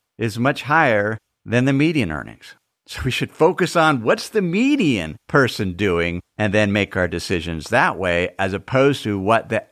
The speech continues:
average is. And this is especially important when it comes to, to financial decisions, as well as time. That's our discussion on position sizing,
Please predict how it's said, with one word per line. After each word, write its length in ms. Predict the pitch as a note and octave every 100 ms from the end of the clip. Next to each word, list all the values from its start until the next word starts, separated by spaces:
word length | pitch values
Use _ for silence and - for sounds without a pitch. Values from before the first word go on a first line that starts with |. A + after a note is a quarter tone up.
| -
average 580 | B2+ F3 F3+ C#3 F#2+ F#2
is. 500 | E2 D#2 E2+ - - _ _ -
And 140 | F#2+
this 160 | G2+ G#2
is 120 | F2+
especially 480 | E2+ - B2 - A2+
important 500 | - G#2+ E2 F2+ -
when 160 | F2+ E2
it 100 | -
comes 360 | F2+ E2 E2
to, 260 | - E2 D#2
to 140 | - F2+
financial 440 | A2+ A#2 D3 B2
decisions, 600 | F#2 - C2+ F2 G2 - _ _ -
as 180 | A#2+
well 220 | A2+ G2+ F#2+
as 120 | -
time. 320 | - - - _ _ _ _ _
That's 240 | A2 B2 -
our 80 | B2+
discussion 600 | B2+ - C3+ - F#3+ G3+ _ _ -
on 680 | A2+ A2 G#2 G2 F#2+ F#2 F#2 _ _ -
position 440 | B2 B2 C#3+ C#3+
sizing, 600 | - A#2+ B2 D3 G#3+ C#4+